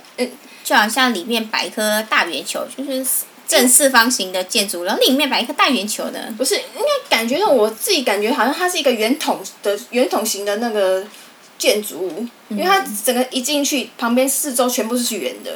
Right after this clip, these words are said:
Speaker 2: 哦，对呀。
Speaker 1: 然后它说是四十三点，四十三点三公尺是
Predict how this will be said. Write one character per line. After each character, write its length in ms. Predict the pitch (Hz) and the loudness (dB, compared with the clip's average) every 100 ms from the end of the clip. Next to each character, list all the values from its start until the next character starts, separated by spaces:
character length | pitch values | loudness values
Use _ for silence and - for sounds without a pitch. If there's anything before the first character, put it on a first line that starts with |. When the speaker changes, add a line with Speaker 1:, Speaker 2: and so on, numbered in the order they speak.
| 78 | -8
Speaker 2:
哦， 320 | 202 185 190 170 | -6 -4 -6 -6
对 120 | 190 | -6
呀。 380 | 180 160 156 190 214 | -6 -8 -10 -14 -12
Speaker 1:
然 100 | - | -4
后 80 | 330 | 2
它 160 | 359 381 - - - - | 4 4 2 -14 -20 -6
说 320 | - - 403 | -2 2 2
是 200 | 415 466 | 2 0
四 420 | 415 - - 415 | -4 -2 0 0
十 100 | 294 | 0
三 240 | 285 302 | 2 2
点， 240 | 302 226 208 214 - - - - | 4 0 0 -4 -16 -20 -20 -16
四 340 | - - 403 | -10 -6 -4
十 60 | 320 | -2
三 260 | 269 294 302 | 2 2 2
点 180 | 214 | 0
三 300 | 208 262 240 | 0 0 2
公 200 | 247 247 | 2 2
尺 220 | 262 - 185 | 2 0 -2
是 240 | 254 240 | -2 -2